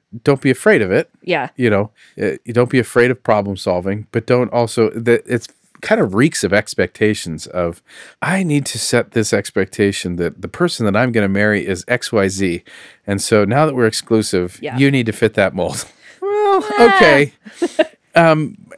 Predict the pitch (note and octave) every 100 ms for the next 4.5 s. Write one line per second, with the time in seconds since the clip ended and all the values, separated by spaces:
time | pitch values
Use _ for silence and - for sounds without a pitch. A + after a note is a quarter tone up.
0 | - D3 F3+ - G#3 B3+ E3+ C3+ A#2+ A2+
1 | A2+ - C#3 B2 A2+ - G#2+ G#2 G#2 G2
2 | F#2 F#2 F2+ F2 G2 B2 F#2+ F2+ G#2 G2+
3 | A2+ G2 F#2+ A2 G2 F2+ A2 G#2 - G2
4 | A2 - G2+ F#2+ F#2+